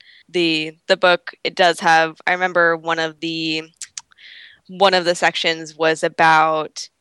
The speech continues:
knowing when a, it, this wasn't just really about to quit, but it was knowing when your company was, when the ship was about to sink, and that you basically, to figure out who the, who the canaries are at your company,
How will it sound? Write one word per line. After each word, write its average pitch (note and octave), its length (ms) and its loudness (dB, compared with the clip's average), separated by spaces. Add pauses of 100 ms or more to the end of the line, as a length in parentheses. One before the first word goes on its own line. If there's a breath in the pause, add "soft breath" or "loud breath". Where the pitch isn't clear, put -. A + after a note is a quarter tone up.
(100)
knowing F#3+ 640 0
when E3+ 220 0
a, E3 140 -4 (120)
it, F#3+ 120 -6
this G#3+ 160 0
wasn't G#3+ 220 -6
just - 180 -4
really F3 180 2
about D#3+ 160 2
to E3 80 -10
quit, G3 240 0
but G3 100 2
it F3 60 2
was E3+ 160 -4
knowing F3 460 0
when E3+ 140 -2
your E3 140 -2
company E3 600 -4
was, D#3+ 800 0 (140)
when F#3+ 120 0
the F#3+ 60 -2
ship G#3 260 0
was G3 120 0
about E3 260 2
to D#3+ 60 -16
sink, D3+ 540 -6 (300)
and F3 260 0
that E3 140 4
you F3 300 -10 (120)
basically, F#3 440 0
to F3 60 0
figure G#3+ 320 2
out F#3 200 4
who F#3+ 340 -8
the, E3+ 540 -4 (640)
who A3 120 0
the F#3 100 0
canaries F3 720 2
are F#3+ 440 4 (140)
at F3+ 140 4
your F#3 120 0
company, A3+ 600 -6